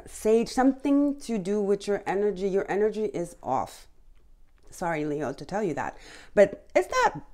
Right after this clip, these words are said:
nothing major, right? There's worse than that. I'm not, you're not sick. I'm not saying you're sick. Like I said in the beginning, some of you, you know, had a health scare, or someone around you had a health scare, um, you know, that they might have hidden because they were, they didn't know what it was, but now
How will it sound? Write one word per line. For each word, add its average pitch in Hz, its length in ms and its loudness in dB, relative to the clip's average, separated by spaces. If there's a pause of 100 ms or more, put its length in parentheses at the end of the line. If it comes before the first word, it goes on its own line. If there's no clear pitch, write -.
(140)
nothing 160 400 0 (520)
major, 147 640 -2
right? 170 280 -2
There's 180 180 -6
worse 151 260 -4
than 269 200 -2
that. 139 300 -2
I'm 196 100 0
not, 170 240 -2
you're 254 160 2
not 415 160 4
sick. 214 400 0
I'm 190 80 0
not 233 160 -2
saying 240 180 -4
you're 202 120 0
sick. 247 480 -2 (360)
Like 208 140 4
I 302 60 6
said 262 220 8
in 226 120 2
the 220 60 4
beginning, 226 280 2
some 226 160 0
of 240 120 -2
you, 240 320 -2 (240)
you 214 80 0
know, 208 80 6
had 202 160 2
a - 20 0
health 180 300 -4
scare, 262 460 2
or 202 100 0
someone 214 340 0
around 196 320 0
you 208 80 -2
had 190 160 -2
a - 20 -6
health 190 220 -4
scare, 226 500 -4 (360)
um, 185 640 0 (440)
you 220 100 6
know, 415 160 4
that - 200 4
they 196 80 2
might 196 180 2
have 220 100 -2
hidden 202 400 2
because 185 260 -2
they 180 80 0
were, 170 120 2 (120)
they 175 180 2
didn't 170 120 2
know 160 100 0
what 143 120 -2
it 131 60 -6
was, 240 480 4
but 175 240 -2
now 214 360 2